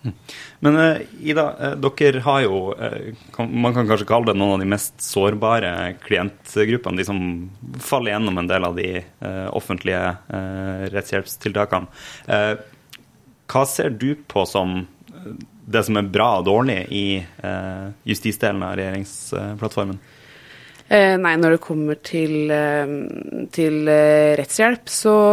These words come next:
Speaker 2: så synes jo vi at det er fint at man i hvert fall, eh, i hvert fall nevner det, eh, og peker på at det er viktig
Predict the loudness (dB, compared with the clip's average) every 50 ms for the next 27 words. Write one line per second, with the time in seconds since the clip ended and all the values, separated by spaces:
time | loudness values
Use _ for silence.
0 | 8 6 6 4 2 -2 -4 0 2 6 8 8 8 8 8 8 6 6 4 2
1 | 2 0 0 0 -2 -4 -2 0 0 0 0 0 0 -2 -2 0 2 2 2 2
2 | 2 2 2 4 4 2 2 0 0 0 0 0 0 -2 -6 -8 -4 0 2 2
3 | 2 2 0 -2 -2 0 0 2 2 2 2 2 0 0 0 -2 -2 -4 -4 -2
4 | 0 0 2 2 0 0 -2 0 2 4 4 2 2 -4 -14 -20 -20 -20 -20 -20
5 | -20 -20 -20 -14 -4 0 2 4 4 6 4 4 4 2 2 2 2 4 4 4
6 | 4 2 2 0 -2 -2 -2 -6 -10 -6 -4 -4 -2 -2 0 0 0 0 0 -2
7 | -4 -8 -8 -2 2 2 2